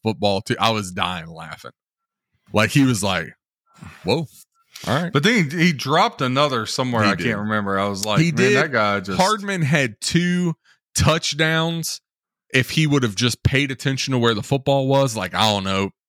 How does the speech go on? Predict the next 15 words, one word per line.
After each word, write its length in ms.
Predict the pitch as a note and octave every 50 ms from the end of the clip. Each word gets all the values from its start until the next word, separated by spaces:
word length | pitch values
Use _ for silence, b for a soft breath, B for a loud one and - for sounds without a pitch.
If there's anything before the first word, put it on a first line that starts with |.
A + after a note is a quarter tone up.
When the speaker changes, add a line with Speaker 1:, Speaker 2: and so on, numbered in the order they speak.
| _ -
Speaker 1:
looked 420 | F#2 G#2 G#2 G#2 A2 A#2 - -
at 100 | A2+ F#2
all 320 | F2+ G2 G2 G#2 G#2+ G#2+ - -
or 100 | A2 A2+
gave 380 | A2 - B2+ B2+ B2+ B2 F#2+ - -
any 340 | D3 E3 F3 F#3 F3+ D#3+ C3
type 480 | - - - B2+ B2+ C3 B2+ - _ _ _ _ _ -
of 140 | A#2 A2 G2+ - -
effort, 400 | G#2 A2+ - - D3 D3 D3 - _ - - _ _ _ _ _ _ _ _ _ _ _ _ _ _ _ _ _ _ _ _ _ - -
it, 120 | B2 B2 A2+ A2+ G#2+
they're, 220 | C3+ C3+ C3 A#2+ - _
they're 120 | - B2+ A#2
probably 280 | - D3 C3+ B2+ A2
two 160 | G2+ - - G#2
touchdowns. 400 | - G#2 F#2+ - - - -